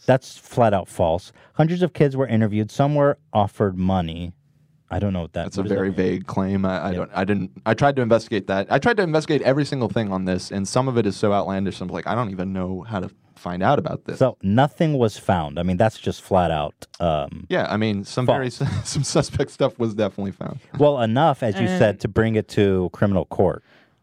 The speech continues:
Speaker 3: And
Speaker 2: Right, yeah. I mean,
Speaker 3: again
Speaker 2: they did prosecute him. It's not like there was no evidence.
Speaker 3: Again, it's not like the justice, justice system is perfect. Like,
Speaker 1: Right.
Speaker 3: since when are we all <laughs>
Speaker 2: Yeah, yeah, exactly.
Speaker 1: Oh, and,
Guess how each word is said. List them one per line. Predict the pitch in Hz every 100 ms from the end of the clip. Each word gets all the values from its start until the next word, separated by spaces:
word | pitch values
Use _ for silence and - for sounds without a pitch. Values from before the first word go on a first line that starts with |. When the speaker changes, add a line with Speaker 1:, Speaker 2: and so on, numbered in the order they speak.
| _
Speaker 3:
And | - 185 175
Speaker 2:
Right, | 180 285
yeah. | 208 220 202
I | 135
mean, | 147
Speaker 3:
again | 160
Speaker 2:
they | 185
did | 135 208
prosecute | 131 175 302 113 - 90
him. | - 104 165 -
It's | 101 135
not | 160
like | 151 135 -
there | 127
was | 120 101
no | 104 127 147
evidence. | 87 90 87 104 - - _ _
Speaker 3:
Again, | 180 160 214 208 185
it's | 175 -
not | 185
like | 190 180
the | 165
justice, | 147 180 - 180 151 - - - 202
justice | 208 202 - 190 165
system | - 185 180 190
is | 165 -
perfect. | - 208 - 165 160 170
Like, | 165
Speaker 1:
Right. | 160
Speaker 3:
since | 175 160
when | 170 185 190
are | 196
we | 175
all | 170 175 175 156 -
<laughs> | 208 -
Speaker 2:
Yeah, | 113 110 110 104
yeah, | 104 107
exactly. | 101 95 104 110 98 95
Speaker 1:
Oh, | 233
and, | - 185